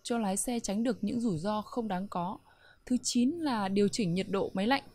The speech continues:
Trời mưa sẽ khiến nhiệt độ bên ngoài và bên trong có một sự chênh lệch, gây ra hiện tượng mờ kính, nên tài xế cần điều chỉnh điều hòa nhiệt độ bên trong xe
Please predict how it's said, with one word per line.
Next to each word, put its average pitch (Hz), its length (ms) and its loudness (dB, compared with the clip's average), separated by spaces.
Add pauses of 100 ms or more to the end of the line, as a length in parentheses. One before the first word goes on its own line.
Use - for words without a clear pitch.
(260)
Trời 254 160 10
mưa 277 340 10
sẽ - 200 -4
khiến 247 240 2
nhiệt 254 160 2
độ 202 100 0
bên 226 240 2
ngoài 196 200 0
và 165 80 0
bên 190 200 -2
trong 208 260 -4
có - 60 -6
một 226 100 0
sự - 260 -4
chênh 226 260 2
lệch, 180 140 4 (340)
gây 254 120 6
ra 247 100 8
hiện 233 260 4
tượng - 260 0
mờ 190 220 4
kính, 214 240 2 (340)
nên 247 280 6
tài 190 200 0
xế 185 240 0
cần 208 220 2
điều 175 140 2
chỉnh 165 220 0
điều 160 160 0
hòa 175 220 -2
nhiệt 160 160 0
độ 175 100 -2
bên 214 220 0
trong 226 260 0
xe 233 400 0